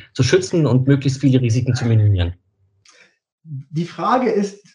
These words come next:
Speaker 2: ähm, divers zu beantworten, muss man so zu formulieren.
Speaker 1: <laughs>
Speaker 2: Also
Speaker 1: Ja.
Speaker 2: zum einen, ich, ich sollte immer vorbereitet sein, weil allein schon die schiere Anzahl von dedos-Angriffen, die wir heute gelernt haben,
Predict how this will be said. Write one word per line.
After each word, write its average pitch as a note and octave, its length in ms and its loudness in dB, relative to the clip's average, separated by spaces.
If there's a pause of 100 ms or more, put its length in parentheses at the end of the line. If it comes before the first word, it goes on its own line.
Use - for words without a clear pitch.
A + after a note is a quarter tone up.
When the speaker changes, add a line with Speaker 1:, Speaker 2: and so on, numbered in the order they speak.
Speaker 2:
ähm, F#3 920 4
divers F#3+ 600 4
zu G3 100 2
beantworten, C#3+ 560 4
muss D#3+ 140 2
man F3+ 100 4
so E3 140 8
zu F3+ 100 -2
formulieren. A#2+ 600 2 (140)
Speaker 1:
<laughs> - 160 -16
Speaker 2:
Also G3+ 180 4
Speaker 1:
Ja. - 40 2
Speaker 2:
zum F#3+ 160 4
einen, A3 400 4
ich, - 180 -2
ich E3 80 2
sollte G3 300 4
immer G#3+ 460 4
vorbereitet D3 680 4
sein, C3 380 0
weil D3+ 140 4
allein E3+ 340 2
schon G#3 180 0
die F3 60 2
schiere G3+ 320 0
Anzahl F#3+ 320 0
von F3 140 -2
dedos-Angriffen, E3+ 640 2
die D#3 100 0
wir D#3+ 140 2
heute F3 240 4
gelernt D3+ 380 4
haben, D#3+ 340 4